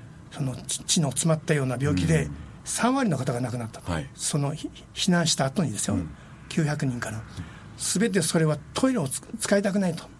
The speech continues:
Speaker 2: なるほど。
Speaker 1: いうことだというふうに出てましたんで、
Speaker 2: はい。
Speaker 1: あー、これはですね、えー、どこの町においても起こりますし、男性はですね、学校中の避難所のですね、グラウンドから何からも、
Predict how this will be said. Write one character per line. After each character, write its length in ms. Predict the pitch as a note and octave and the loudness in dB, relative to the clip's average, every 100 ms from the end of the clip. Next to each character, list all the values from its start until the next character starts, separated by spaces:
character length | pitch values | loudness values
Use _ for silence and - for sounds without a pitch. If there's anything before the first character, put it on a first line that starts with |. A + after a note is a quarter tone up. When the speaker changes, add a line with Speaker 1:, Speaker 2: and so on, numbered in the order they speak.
| A2 | -2
Speaker 2:
な 160 | F#2 | 0
る 60 | E2+ | 0
ほ 60 | |
ど。 60 | A#2+ | 2
Speaker 1:
い 100 | F#3 | 2
う 120 | F#3+ | 2
こ 100 | F3+ | 2
と 160 | G3 E3+ | 0 0
だ 100 | B2 | -2
と 160 | - F3+ | -2 0
い 80 | |
う 20 | F#3 | 2
ふ 60 | |
う 40 | F#3 | 2
に 140 | D#3+ | 2
出 100 | D#3 | 0
て 100 | D#3+ | 2
ま 120 | D3+ | 2
し 60 | C#3 | 0
た 100 | C#3+ | -2
ん 80 | C3 | -2
で、 80 | |
Speaker 2:
は 100 | G#2 | -2
い。 40 | D#2+ - - - - | -4 -8 -18 -20 -8
Speaker 1:
あ 300 | - - F3+ | -4 -2 -4
ー、 40 | - | 2
こ 80 | G3+ | 4
れ 80 | |
は 140 | G#3 G3+ | 6 4
で 100 | F#3+ | 4
す 120 | - | 4
ね、 260 | F3+ E3 C#3+ - - - - - | 6 4 2 -4 -12 -14 -10 -2
え 340 | D#3+ D3+ D3+ | 0 2 2
ー、 40 | C#3 | 2
ど 100 | D#3 | 4
こ 100 | F#3+ | 6
の 280 | F#3 E3+ - - - E3+ | 6 2 -2 -12 -6 0
町 240 | D#3 F#3 | 2 4
に 80 | E3+ | 4
お 80 | E3 | 4
い 40 | |
て 80 | D#3+ | 4
も 120 | C#3+ | 2
起 40 | |
こ 120 | C#3 F3 | 4 4
り 200 | D3+ D3+ - | 2 -2 -4
ま 100 | D#3+ | -2
す 100 | C3+ | 0
し、 220 | - C#3 B2+ - - - - - - F3+ C#3 | 0 0 -2 -8 -18 -18 -18 -20 -4 -2 2
男 240 | E3 A#3+ | 4 4
性 320 | - - A3+ | 2 2 2
は 140 | A3 G#3 | 4 2
で 120 | F3 | 2
す 160 | - D3+ | 2 2
ね、 280 | D#3 C3 - - - - - | 2 0 -4 -16 -20 -20 -8
学 260 | - C3 - | -4 -4 2
校 180 | G#3 G3+ | 6 6
中 100 | G3+ | 4
の 80 | F3 | 2
避 200 | - G3+ | 2 4
難 240 | A3 G3 | 4 4
所 140 | F#3+ | 4
の 140 | F#3+ D#3 | 4 4
で 120 | C#3 | 2
す 140 | - | 0
ね、 200 | D3 D3 | 0 0
グ 180 | C3 C3+ | 0 0
ラ 120 | D3+ | 2
ウ 20 | G#3 | 4
ン 160 | G3 | 2
ド 120 | E3+ | 0
か 120 | E3 D#3 | 0 2
ら 60 | |
何 200 | D3+ C#3+ | 2 0
か 120 | C3+ | -2
ら 60 | C3 | -2
も、 140 | C3 | -2